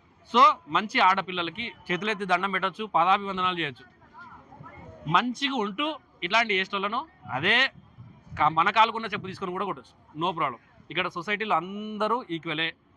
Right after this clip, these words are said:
అందరికీ అన్ని రైట్స్ ఉన్నాయి, అందరూ అన్ని రకాలుగా బ్రతకొచ్చు.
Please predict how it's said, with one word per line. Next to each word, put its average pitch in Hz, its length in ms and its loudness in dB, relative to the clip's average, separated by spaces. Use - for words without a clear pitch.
అందరికీ 180 280 -4
అన్ని 175 180 -4
రైట్స్ 175 260 -2
ఉన్నాయి, 175 180 -6
అందరూ 196 360 -4
అన్ని 180 160 0
రకాలుగా 170 280 0
బ్రతకొచ్చు. 147 440 -10